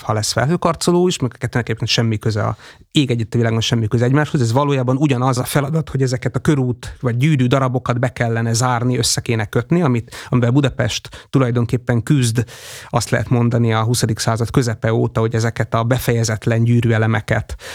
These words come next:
létrehozza, már ahol egyáltalán létre lehet, de itt azért még létre lehet, és egyébként értelmesen meg lehet csinálni,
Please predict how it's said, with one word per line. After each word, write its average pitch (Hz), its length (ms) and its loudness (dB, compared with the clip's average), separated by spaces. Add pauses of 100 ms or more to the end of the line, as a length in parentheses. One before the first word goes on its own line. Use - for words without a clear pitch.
(140)
létrehozza, 147 840 2 (200)
már 123 200 2
ahol 117 160 0
egyáltalán 107 420 0
létre 147 260 2
lehet, 160 220 2
de 123 80 -2
itt 131 220 -2
azért 113 220 0
még 107 160 -2
létre 110 320 -2
lehet, 131 100 0 (560)
és - 240 -2
egyébként 117 400 0
értelmesen 110 640 0
meg 113 160 0
lehet 107 240 -2
csinálni, 170 440 2